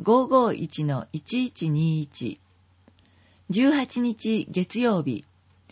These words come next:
北福島医療センター、内科外科ほか。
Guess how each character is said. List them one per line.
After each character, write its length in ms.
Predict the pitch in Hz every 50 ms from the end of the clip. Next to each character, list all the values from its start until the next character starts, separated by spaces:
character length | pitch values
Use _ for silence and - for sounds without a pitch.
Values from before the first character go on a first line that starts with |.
| - - - _ -
北 300 | - - - 269 269 285
福 220 | 269 - - 262 254
島 320 | - 226 202 175 156 -
医 140 | - - 160
療 220 | 180 220 226 233
セ 200 | 233 - 226 226
ン 100 | 202 180
タ 360 | - - 156 139 127 101 - _ _ _ _ _ _ _ _ _ _ _ -
ー、 40 | 180
内 220 | 202 208 220 233 220
科 320 | - - 202 196 - - -
外 200 | 139 156 170 170
科 220 | - 208 190 -
ほ 240 | - - - - 151
か。 320 | - - 160 156 139 -